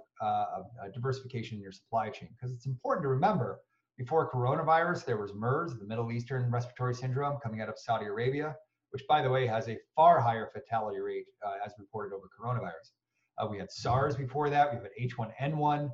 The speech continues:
We've had, uh, uh, pig and bird flu. So these are things that we see on a fairly regular basis.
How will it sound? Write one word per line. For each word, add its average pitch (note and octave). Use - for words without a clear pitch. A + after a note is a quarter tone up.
We've G#2
had, G2
uh, F2+
uh, F2+
pig C3
and F#2
bird C#3+
flu. C#3+
So D#3
these G3+
are G3+
things F3
that D#3+
we C3
see C3+
on C3+
a A#2+
fairly D#3+
regular C3+
basis. -